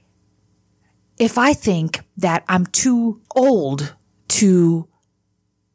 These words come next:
get anybody to feel, f-, feel attracted to me or f-, find me attractive or find me worthy,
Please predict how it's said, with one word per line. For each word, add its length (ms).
get 320
anybody 400
to 140
feel, 340
f-, 280
feel 240
attracted 640
to 160
me 280
or 540
f-, 60
find 500
me 80
attractive 600
or 80
find 280
me 120
worthy, 680